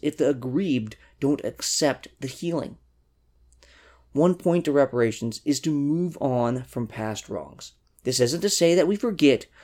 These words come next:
or don't teach this history to our children or don't make efforts to ensure we aren't discriminating today.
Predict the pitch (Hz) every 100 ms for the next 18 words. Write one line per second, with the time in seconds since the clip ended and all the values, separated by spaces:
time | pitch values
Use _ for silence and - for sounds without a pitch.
0 | - 139 143 165 - 175 - 175 - 170
1 | - 175 185 190 - 143 131 131 - -
2 | - 151 139 180 165 185 170 185 175 -
3 | 175 147 - 202 156 135 151 151 156 -
4 | 147 147 143 143 139 123 151 202 -